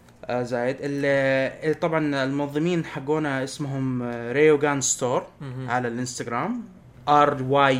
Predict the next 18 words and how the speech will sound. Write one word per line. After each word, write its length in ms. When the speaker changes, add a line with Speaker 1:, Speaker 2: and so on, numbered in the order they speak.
Speaker 1:
يو 340
جي 280
إيه 300
إن 220
دوت 200
إس 220
تي 260
أو 380
آر 80
إي. 220
Speaker 2:
حساب 460
ها-، 360
هاو 200
زوفي 320
على 140
تويتر، 440
حنشر 400
الصورة 240